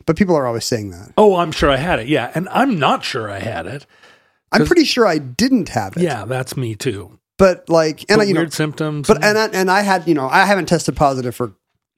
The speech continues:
Speaker 1: covid in three weeks or something. But still, every day I'm like, "Wait, is that, could I,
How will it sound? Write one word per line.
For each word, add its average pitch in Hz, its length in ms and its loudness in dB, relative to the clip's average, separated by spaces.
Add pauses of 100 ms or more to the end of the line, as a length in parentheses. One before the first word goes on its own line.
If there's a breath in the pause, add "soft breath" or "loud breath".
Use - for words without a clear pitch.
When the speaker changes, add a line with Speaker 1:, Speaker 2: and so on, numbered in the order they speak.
(120)
Speaker 1:
covid 135 300 0
in 107 140 -8
three 139 260 -2
weeks 147 360 0
or 127 60 -4
something. 120 260 -4
But 131 160 -4
still, 127 540 -2 (100)
every 170 300 4
day 190 180 2
I'm 147 180 2
like, 123 320 -4 (420 loud breath)
"Wait, 135 220 0
is 117 120 -6
that, - 300 0 (360)
could 156 160 4
I, 156 240 0